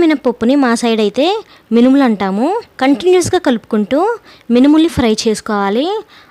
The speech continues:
అప్పుడే పప్పు ఈవెన్గా వేగుతుంది. మినుములు వేగాయా లేవా అని తెలుసుకోవాలనుకుంటే మినుములు వేగితే మంచి సువాసన వస్తుంటుంది. ఒక గింజ తీసుకుని నోట్లో వేసుకుంటే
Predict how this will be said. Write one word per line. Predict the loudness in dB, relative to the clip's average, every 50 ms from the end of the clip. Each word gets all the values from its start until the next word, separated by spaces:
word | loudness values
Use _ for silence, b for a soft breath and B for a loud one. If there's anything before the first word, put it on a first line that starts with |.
| b b -8
అప్పుడే | -6 _ -2 -2 -2 -2 -2
పప్పు | -4 -6 -4 -4 -6 -2 -2 0
ఈవెన్గా | 0 0 2 2 2 2 2 2
వేగుతుంది. | 2 0 0 -2 -4 -4 -2 -2 0 0 -2 -2 -4 -8 -12 _ _ _ _ b b b b b b b b b 0 2
మినుములు | 2 4 4 4 4 2 2
వేగాయా | 2 2 2 2 2 2 2 2 2 2
లేవా | 2 2 2 2 0
అని | 0 2 0
తెలుసుకోవాలనుకుంటే | 0 0 -2 -2 -2 -2 0 -2 -2 -2 -4 -4 -4 -2 -2 -2 0 -2 -4 -6 -8 b b b b b b 0 2
మినుములు | 2 4 4 4 4 4 4
వేగితే | 2 2 0 0 -2 -2 -2 -2 -4 -6 -8 b b b b -4 0 2
మంచి | 2 2 2 0 -2 -2
సువాసన | 0 0 0 0 0 0 0 0
వస్తుంటుంది. | -2 -4 -4 -4 -4 -4 -4 -2 -2 -2 -2 -2 -2 -4 -6 B B B B B B B B -4
ఒక | -2 -2 0 2
గింజ | 2 2 2 2 0 0 -2
తీసుకుని | -2 -2 -4 -2 0 0 0 0 0 -2 -4 -6 b b b b -2 0 2
నోట్లో | 2 2 2 2 2 2
వేసుకుంటే | 2 0 -2 -4 -4 -2 -2 -2